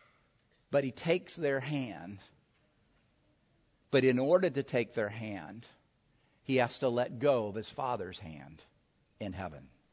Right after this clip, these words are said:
Have you ever thought about that? That grace means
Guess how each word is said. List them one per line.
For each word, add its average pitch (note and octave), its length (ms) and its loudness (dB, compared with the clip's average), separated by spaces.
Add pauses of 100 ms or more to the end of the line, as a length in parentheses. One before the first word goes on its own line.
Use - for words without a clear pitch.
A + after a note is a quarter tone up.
(440)
Have D#3 80 2
you F3 60 8
ever F3 80 2
thought F#3 240 6
about G#3+ 240 6
that? G#3+ 340 4 (560)
That D3+ 220 4
grace G#3+ 480 10
means C#3+ 440 2